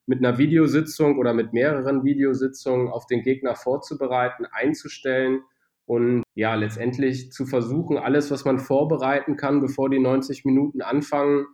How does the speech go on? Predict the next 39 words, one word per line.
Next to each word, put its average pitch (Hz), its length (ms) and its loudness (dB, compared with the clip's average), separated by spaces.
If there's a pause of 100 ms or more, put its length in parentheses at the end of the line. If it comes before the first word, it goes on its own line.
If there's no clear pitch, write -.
den 113 120 0
Jungs 131 280 0
da 131 100 0
einfach 123 320 -4
alles 127 280 -4
mit 135 120 -4
an 127 140 -2
die 120 100 2
Hand 131 160 0
zu 135 160 -6
geben, 131 220 2
dass 123 160 -2
sie 123 60 -12
sich 123 200 -8
gut 131 180 -2
fühlen, 143 320 0
dass 135 160 0
sie 127 380 -2
wissen, 135 300 -4
wie 131 80 2
unser 147 240 4
Plan 139 400 -2
ist, 143 160 -2
dass 127 160 -6
sie 131 100 0
aber 127 160 0
auch 127 160 -2
wissen, 143 220 -10
was 131 140 -6
der 120 100 -2
Gegner 139 360 -2
vorhat 131 540 -2
und 120 160 -4
dass 123 180 -6
wir 123 140 -2
darauf 117 400 -6
entsprechende 120 520 -6
Lösungsmöglichkeiten 117 1600 -4
haben. 120 400 -4